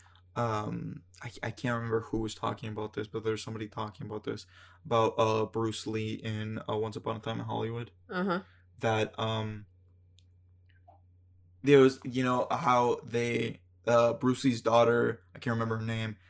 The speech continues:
Speaker 1: she was, she was saying that the portrayal of her dad was, you know, not the same. Like, he was not the guy, like, he was not the way Quentin Tarantino,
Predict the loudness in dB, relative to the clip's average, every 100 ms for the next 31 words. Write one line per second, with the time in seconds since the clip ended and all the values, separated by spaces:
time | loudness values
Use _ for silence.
0 | _ -10 -2 0 2 2 0 0 4 4
1 | 2 -6 -14 _ _ _ _ _ 0 4
2 | 6 6 4 6 4 4 0 -4 -2 -4
3 | 0 4 6 4 2 0 -2 -2 0 -2
4 | -4 -2 -2 0 -4 -6 -12 -14 -8 -6
5 | -2 2 4 4 0 -6 -2 -2 -2 -4
6 | -6 -12 -12 -10 -2 0 2 2 0 2
7 | -2 2 2 2 0 2 2 4 4 2
8 | 2 2 0 -4 -8 -6 -6 -6 -6 -6